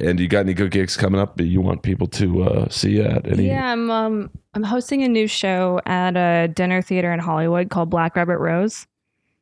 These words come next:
Speaker 1: And what's that about?
Speaker 2: It's, um, it's a comedy show. I'll put you on it
Speaker 1: Yeah, yeah.
Speaker 2: when we, when we start going. So June thirteenth is our first show. We're doing it every other week.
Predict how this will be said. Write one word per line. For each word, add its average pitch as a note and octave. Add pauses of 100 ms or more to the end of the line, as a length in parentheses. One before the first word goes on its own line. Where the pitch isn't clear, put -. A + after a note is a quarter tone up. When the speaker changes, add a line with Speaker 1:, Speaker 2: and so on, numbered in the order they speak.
Speaker 1:
And G2
what's F#2
that F#2
about? F2+
Speaker 2:
It's, G3+
um, F3+ (180)
it's A3
a B3+
comedy A#3+
show. F#3+
I'll A3
put A#3+
you G#3+
on G3
it - (360)
Speaker 1:
Yeah, A#2
yeah. A2
Speaker 2:
when G#3
we, G3
when G3
we G3
start F3+
going. F3+
So G3
June G#3
thirteenth G3+
is F#3+
our F3+
first F3+
show. F3
We're F3
doing F3+
it E3+
every F3
other F3
week. F3